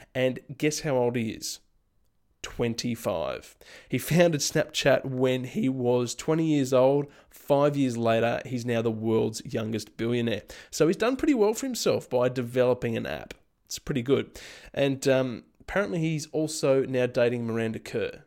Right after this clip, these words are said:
So, bit of useless trivia for you there. Um,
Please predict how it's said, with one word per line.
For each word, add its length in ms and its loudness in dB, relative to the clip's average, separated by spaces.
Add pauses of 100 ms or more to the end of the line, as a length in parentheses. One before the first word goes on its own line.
(180)
So, 500 2 (720)
bit 140 2
of 100 0
useless 320 0
trivia 360 -2
for 200 -4
you 60 -4
there. 180 -4 (800)
Um, 400 4